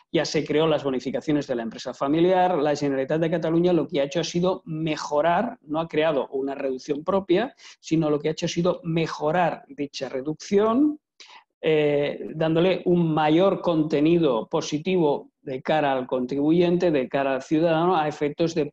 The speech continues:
poder llevar a cabo esa transmisión de la empresa, tanto si es una sociedad mercantil como si es un negocio familiar,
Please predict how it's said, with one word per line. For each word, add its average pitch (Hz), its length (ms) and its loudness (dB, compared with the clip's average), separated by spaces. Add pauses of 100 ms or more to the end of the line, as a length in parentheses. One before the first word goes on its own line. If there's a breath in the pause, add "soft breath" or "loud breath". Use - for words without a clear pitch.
(100)
poder 151 360 2
llevar 127 300 0
a 139 100 -2
cabo 139 300 -2
esa 120 280 -10
transmisión 170 760 0
de 131 100 0
la 123 80 -2
empresa, 151 640 -4 (360)
tanto 127 320 -4
si 135 200 -4
es 131 120 -2
una 120 180 -10
sociedad 120 360 -12
mercantil 143 580 -2
como 120 300 -4
si 120 280 -4
es 123 200 -6 (220 soft breath)
un 143 200 0
negocio 127 520 -2
familiar, 196 640 0